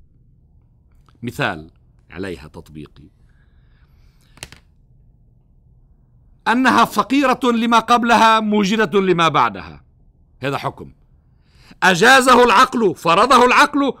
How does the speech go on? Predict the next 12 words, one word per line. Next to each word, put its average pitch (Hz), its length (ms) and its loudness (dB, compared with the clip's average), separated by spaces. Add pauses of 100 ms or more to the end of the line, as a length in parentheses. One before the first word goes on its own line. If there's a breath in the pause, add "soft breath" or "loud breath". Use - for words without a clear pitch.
(100)
فطبقه 151 680 -4
على 131 200 -4
كل 147 240 -10
أفراد 113 340 -12
السلسلة 90 460 -16
حيث 113 300 -12
لا 107 160 -10
تمايز. 69 760 -20 (1900 soft breath)
العقل 214 380 2
عنده 277 220 0
حكم 247 300 -4
آخر 139 460 -6